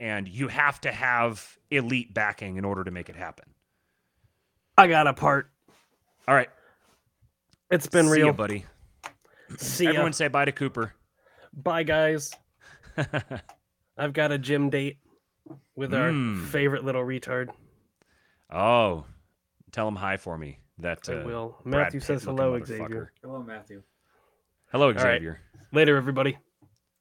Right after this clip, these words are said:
Speaker 1: Uh, thank you, Athanasius. He says, "Smash the like." Let's see what we got right now.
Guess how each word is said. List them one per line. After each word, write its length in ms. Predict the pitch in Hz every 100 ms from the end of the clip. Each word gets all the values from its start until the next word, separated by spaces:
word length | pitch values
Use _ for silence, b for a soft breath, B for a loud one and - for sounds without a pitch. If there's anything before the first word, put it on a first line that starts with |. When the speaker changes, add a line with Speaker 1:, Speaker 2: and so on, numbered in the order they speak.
| _ _ _ _ _ _ - - - _ _ _ _ _ _ _ _ _ _ _ - - _ b b b b b b b b b b b b _ _ -
Speaker 1:
Uh, 220 | 127 143 127
thank 260 | 185 180 160
you, 80 |
Athanasius. 500 | 135 120 120 117 104
He 80 | 95
says, 200 | 107 120
"Smash 340 | - 135 127 -
the 80 |
like." 260 | 120 110 95
Let's 160 | 110 -
see 80 |
what 80 | 117
we 80 | 107
got 200 | 107 101
right 140 | 104
now. 440 | 104 101 98 92